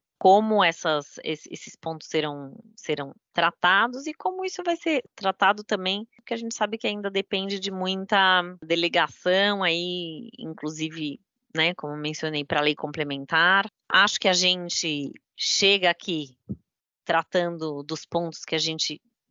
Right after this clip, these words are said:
viu, viu serem abordados até agora como alguns dos pontos de preocupação genérica. Temos visto pontos de preocupação específica e de,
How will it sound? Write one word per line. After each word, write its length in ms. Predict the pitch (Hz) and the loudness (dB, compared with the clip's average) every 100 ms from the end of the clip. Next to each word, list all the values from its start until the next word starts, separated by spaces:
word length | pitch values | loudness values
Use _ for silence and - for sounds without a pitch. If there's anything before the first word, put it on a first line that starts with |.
| - | -8
viu, 600 | 160 202 240 233 190 165 | -2 2 4 4 2 -2
viu 440 | - 147 196 233 226 | -10 -4 0 2 2
serem 320 | - 180 175 | 2 4 4
abordados 420 | 170 165 165 160 | 4 4 4 4
até 180 | 156 151 | 0 0
agora 300 | 143 151 156 | 2 2 0
como 240 | - 156 | -2 -2
alguns 480 | 147 151 147 175 208 | 0 0 0 -2 -2
dos 160 | 196 190 | -2 -2
pontos 320 | - 175 180 | -2 -2 -2
de 120 | 160 | -4
preocupação 680 | - 156 151 151 143 147 147 | 0 -2 0 0 0 -2 -2
genérica. 840 | 143 139 139 156 165 - 190 180 - _ _ _ | -2 0 4 4 2 0 -2 -4 -6 _ _ _
Temos 420 | - 208 226 214 190 | 4 4 4 -2 -4
visto 300 | 185 - - | -8 -10 -6
pontos 400 | - 185 196 - | 0 0 -2 -8
de 120 | 180 | -8
preocupação 640 | - 170 - 165 - 156 | -6 -8 -2 -4 -2 -6
específica 1040 | 160 - 160 - 190 190 - 180 - 139 143 _ _ _ _ _ _ - | -6 -6 -8 -4 -2 -2 -4 -10 -8 -8 -10 _ _ _ _ _ _ -4
e 160 | 170 | -4
de, 1120 | 156 156 170 170 165 165 156 151 143 135 131 | -2 -2 0 2 2 0 0 -2 -2 -4 -6